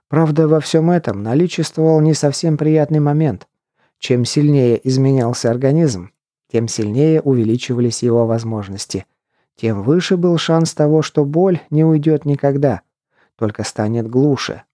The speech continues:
так что к ней хотя бы можно будет привыкнуть. Но даже если боль создаваемого нового организма совсем уйдет, то, как предупредил меня дядюшка Абрам, стоит дать себе послабление в нагрузках,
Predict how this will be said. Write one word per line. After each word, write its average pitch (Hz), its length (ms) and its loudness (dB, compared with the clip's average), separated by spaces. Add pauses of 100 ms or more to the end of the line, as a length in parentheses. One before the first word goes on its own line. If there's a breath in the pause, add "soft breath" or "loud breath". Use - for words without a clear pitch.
(120)
так 87 220 -10
что - 220 -8
к - 100 -20
ней 143 300 2
хотя 147 320 -2
бы 151 140 0
можно 131 360 0
будет 107 340 -4
привыкнуть. 98 680 -6 (1040)
Но 185 200 2
даже 185 300 2
если 165 300 0
боль 175 300 0
создаваемого 151 840 2
нового 151 520 4
организма 143 600 2
совсем 131 460 -2
уйдет, 147 400 -2 (360)
то, 110 160 -2
как 110 240 -4
предупредил 127 640 0
меня 131 300 2
дядюшка 123 500 -2
Абрам, 135 340 0 (540)
стоит 190 440 -2
дать 165 240 0
себе 160 260 -2
послабление 151 760 0
в 135 60 0
нагрузках, 139 760 -2